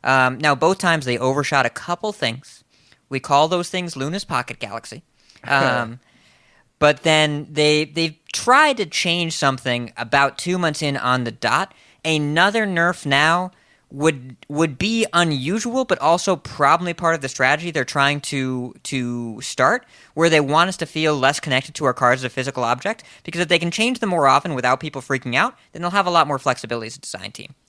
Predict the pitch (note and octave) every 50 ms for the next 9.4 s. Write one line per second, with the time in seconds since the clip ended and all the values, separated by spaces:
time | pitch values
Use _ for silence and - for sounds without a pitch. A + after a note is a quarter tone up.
0 | _ _ _ - C#3 C3 - D#3+ D3+ D3+ D3 C#3 C3+ - - - - - - A3
1 | C4+ - - C3+ B2+ B2 B2 A#2 - B2+ A#2+ A#2 A2+ A2+ - - - A2 A2 A2
2 | A2 - - - - - - _ - D#3 - E3 D3+ F#3 G#3 A3+ G3 F3 D#3+ -
3 | F#3 E3 E3 E3 D#3 - E3+ D3 - - E3 D#3 - - E3+ F3+ D3 - C3 -
4 | _ _ _ _ _ - C#3 - - G3 G3+ - F3+ C3 C#3+ E3 - E3+ C3 C3
5 | - B3 B3 - G#3 A3+ B3+ A#3+ - D3 B2 A#2+ B2+ C#3 E3 E3 - D3+ D3+ D#3
6 | D3 - D#3+ F#3+ G#3+ _ - - - - D3+ D#3+ D#3+ D#3 D3+ - D#3 C#3+ A#2+ C3
7 | C3+ C#3 D3+ D#3+ E3 E3+ D#3+ D#3 D#3 D#3+ D#3 C3 - _ - D#3 C#3 C#3 C3+ B2+
8 | B2 A#2 A2+ A2 _ _ _ _ - C3+ C#3+ D#3+ D#3 D3+ C3+ - F3+ G#3 - -
9 | C#3+ B2+ - C3 B2 A#2+ B2